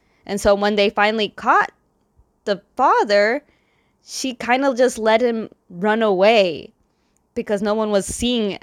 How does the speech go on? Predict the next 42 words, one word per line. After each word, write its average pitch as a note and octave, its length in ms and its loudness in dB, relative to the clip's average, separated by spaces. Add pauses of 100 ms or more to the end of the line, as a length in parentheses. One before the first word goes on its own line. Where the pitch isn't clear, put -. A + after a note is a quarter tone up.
or G3 160 2
looking G#3+ 320 -4
at F#3+ 160 -2
the F3+ 100 -10
time. E3 460 -10 (540)
And F#3 200 -10
so F3+ 460 0 (400)
everyone A3 380 0
even G3 180 -4
asked F#3 260 -4
her, E3 80 -6
was F3 160 -4
like, D3 220 -6
"Where's, G#3 400 -4
where's F#3+ 220 -4
your F3 80 -6
father?" B3+ 340 -2
And A3+ 240 -4
she's G#3+ 220 -8
like, G3 180 -2
"He G#3 220 -14
got - 260 -8
away." - 640 -8
But - 160 -14 (1000)
no, E3+ 120 -6
no, E3+ 200 -6
no. A3 240 -4 (1120)
But F#4 160 2
yeah, G#4 240 2
no, F4 160 0
everyone G4 500 0
got D4 180 2
out C#4+ 200 2
safe A3+ 440 -2
because G#3+ 420 -6
they A3 200 0
badasses F#3 800 -2
and F3+ 100 -10
they F#3 120 -2
kicked G3+ 260 -10
everyone's G3 460 -6
butt. E3 440 -6